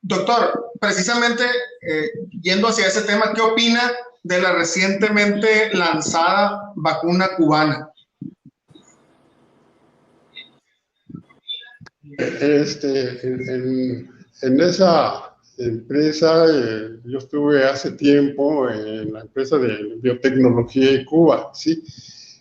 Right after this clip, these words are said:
Speaker 2: Ellos, eh, han estado trabajando mucho con algunos plásmidos, ¿sí? Este, y les, y les ha dado muy buenos resultados a ellos. Eh,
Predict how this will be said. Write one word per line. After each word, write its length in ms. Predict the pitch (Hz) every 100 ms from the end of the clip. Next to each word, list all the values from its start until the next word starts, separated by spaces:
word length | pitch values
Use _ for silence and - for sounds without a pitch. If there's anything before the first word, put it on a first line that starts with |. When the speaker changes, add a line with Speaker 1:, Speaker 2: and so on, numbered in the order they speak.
| _
Speaker 2:
Ellos, 400 | 147 143 170 170
eh, 220 | 117 113 113
han 120 | 131
estado 320 | 127 135 135
trabajando 800 | 131 113 113 131 127 127 120 110 - _ -
mucho 360 | 120 123 139
con 200 | 123 113
algunos 400 | 113 117 127 127
plásmidos, 800 | - 131 139 151 147 120 110 -
¿sí? 220 | - 139 _ _ _ _ - - _
Este, 760 | - 127 - - 127 120 113 113
y 120 | 120
les, 300 | 117 123 123
y 100 | 123
les 200 | 123 127
ha 60 | 143
dado 220 | 147 147
muy 240 | 143 143 139
buenos 340 | 131 131 127
resultados 840 | 123 135 131 - 143 143 123 - _ -
a 80 | 123
ellos. 420 | 131 117 - - - - - - -
Eh, 360 | 135 131 123 120